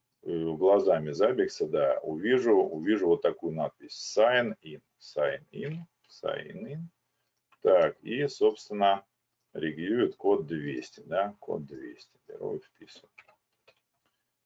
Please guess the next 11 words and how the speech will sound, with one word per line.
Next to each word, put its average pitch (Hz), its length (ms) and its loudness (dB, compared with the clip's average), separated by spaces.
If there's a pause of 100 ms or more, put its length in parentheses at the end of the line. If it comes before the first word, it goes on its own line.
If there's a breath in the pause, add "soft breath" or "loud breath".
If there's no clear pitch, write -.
(500)
Так, 98 360 6 (180)
двести. 90 720 -4 (880)
Ух, - 460 -2 (200)
вроде 82 380 0
все. 69 500 -6 (220)
Говорю, 80 720 2 (1080)
говорю, 80 580 -2
проверяю, 98 600 2
смотрю, 80 760 -4
говорю, 78 380 0
окей. 123 520 -4